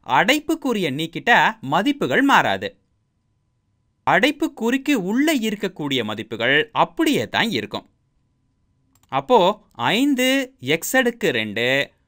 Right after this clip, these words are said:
கூட்டல் எட்டு எக்ஸ் கழித்தல் மூன்று கூட்டல்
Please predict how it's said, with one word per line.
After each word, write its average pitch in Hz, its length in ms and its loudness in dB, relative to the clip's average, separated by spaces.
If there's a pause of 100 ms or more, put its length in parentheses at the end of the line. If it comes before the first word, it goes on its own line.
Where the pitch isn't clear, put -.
(320)
கூட்டல் 196 540 2 (220)
எட்டு 233 760 -2
எக்ஸ் 180 480 -4 (380)
கழித்தல் 262 580 2
மூன்று 120 720 -2 (520)
கூட்டல் 202 480 2